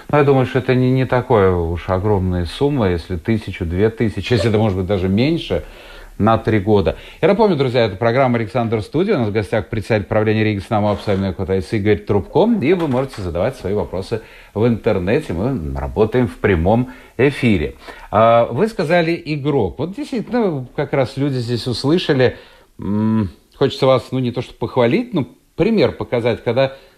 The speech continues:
даже закон, который, казалось бы, вот, незыблем, всегда можно найти какую-то, как вы сказали, лазейку и, в общем-то, не нарушая закона,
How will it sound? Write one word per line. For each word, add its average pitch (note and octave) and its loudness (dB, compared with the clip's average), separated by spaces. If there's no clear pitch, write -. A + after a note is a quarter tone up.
даже F3+ -2
закон, F#3 0
который, C#3 0
казалось B2 0
бы, G2+ -10
вот, G2+ -4
незыблем, A#2+ -2
всегда C#3+ 0
можно F3+ -2
найти C3 -4
какую-то, C3+ -4
как G#2+ -8
вы A2+ -4
сказали, A2+ -2
лазейку A#2 0
и, C3 0
в G#2 -6
общем-то, B2 -4
не D3 4
нарушая G#2 0
закона, F#3 -2